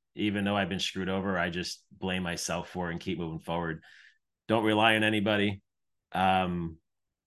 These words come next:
and just, just, just have, get the right mindset. I think it's all about, anybody can talk about marketing, all this other stuff,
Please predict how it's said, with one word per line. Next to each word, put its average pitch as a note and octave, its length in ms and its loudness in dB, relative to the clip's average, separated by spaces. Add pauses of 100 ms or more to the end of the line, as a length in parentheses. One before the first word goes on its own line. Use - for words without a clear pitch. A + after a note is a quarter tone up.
(500)
and F#2 260 0
just, F2+ 340 -4
just, - 360 -6
just - 400 -4
have, A#2 300 4 (280)
get C#3 160 -4
the C3 80 -2
right A#2+ 180 6
mindset. G2+ 640 0
I F2 100 -6
think G#2 200 -4
it's G2 140 -2
all G2+ 180 0
about, F2+ 300 -2 (240)
anybody A#2+ 280 2
can - 80 -4
talk A2+ 100 -2
about G2 180 2
marketing, G2+ 340 0
all G2+ 80 2
this F#2 160 -4
other G2 140 -4
stuff, G2 280 -2